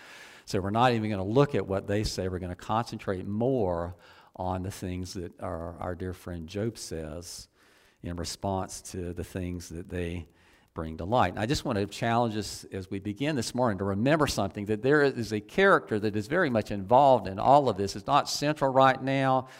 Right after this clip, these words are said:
We haven't seen anything of him or heard of him, uh, for a while. But just remember that Satan is still in this picture. He's not removed from it.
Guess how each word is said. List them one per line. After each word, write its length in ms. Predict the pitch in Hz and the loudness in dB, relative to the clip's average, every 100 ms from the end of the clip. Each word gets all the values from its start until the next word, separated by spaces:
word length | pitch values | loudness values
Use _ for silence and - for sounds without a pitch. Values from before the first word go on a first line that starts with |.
| - | -10
We 80 | 113 | -2
haven't 220 | 110 107 | 0 0
seen 260 | 101 123 139 | -2 -2 -2
anything 460 | 147 139 135 131 131 | -2 -4 -2 -2 0
of 120 | 120 | 0
him 140 | 110 | 0
or 80 | 101 | 0
heard 240 | 120 135 | 2 4
of 140 | 117 101 | 4 0
him, 240 | 101 104 - - - - | -2 -4 -8 -20 -16 -8
uh, 60 | |
for 220 | 95 107 95 | -4 0 0
a 60 | |
while. 500 | 101 131 135 104 90 | 4 6 6 6 2
But 140 | 92 107 | 0 -2
just 180 | 127 | 0
remember 500 | 127 117 139 156 104 | 0 2 2 2 2
that 160 | 95 104 | 0 -2
Satan 400 | - 143 151 127 | 0 2 2 0
is 80 | 101 | -6
still 300 | - 117 113 | 0 2 2
in 80 | 107 | 0
this 160 | 104 | -2
picture. 420 | - 135 131 - | 0 0 0 -4
He's 180 | 90 101 | -4 -2
not 240 | 127 131 123 | 4 4 4
removed 400 | 135 143 151 151 | 4 8 6 6
from 280 | 104 85 | -2 -2
it. 220 | 73 - | -6 -16